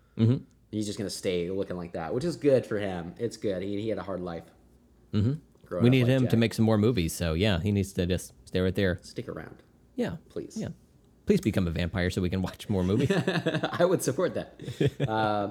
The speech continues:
Speaker 2: but yeah, I'm, I'm, I'm excited for this. Again, I am lamenting the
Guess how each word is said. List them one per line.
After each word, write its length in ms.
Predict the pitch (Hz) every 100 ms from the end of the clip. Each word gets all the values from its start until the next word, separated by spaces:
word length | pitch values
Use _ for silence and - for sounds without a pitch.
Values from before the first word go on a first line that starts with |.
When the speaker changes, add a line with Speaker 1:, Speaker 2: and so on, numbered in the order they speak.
| 113
Speaker 2:
but 80 | 170
yeah, 200 | 202 123
I'm, 100 | 135
I'm, 260 | 147 143 147
I'm 140 | 123 147
excited 320 | 147 160 156
for 60 | 151
this. 220 | 147 143
Again, 280 | 123 127 123
I 460 | 113 113 110 110
am 240 | 107 107 107
lamenting 520 | 123 123 127 127 120 104
the 460 | 107 101 104 104